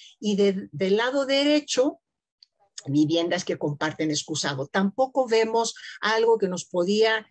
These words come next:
indicar cierta relación con, con la distribución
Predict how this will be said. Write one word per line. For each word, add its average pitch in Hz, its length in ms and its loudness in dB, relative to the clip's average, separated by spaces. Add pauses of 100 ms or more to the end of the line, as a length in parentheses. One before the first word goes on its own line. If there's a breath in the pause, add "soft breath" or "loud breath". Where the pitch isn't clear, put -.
(120)
indicar 196 800 -2 (140)
cierta 196 760 -4
relación 180 800 -2
con, 151 360 0
con 156 180 -4
la 147 100 0
distribución 151 920 -4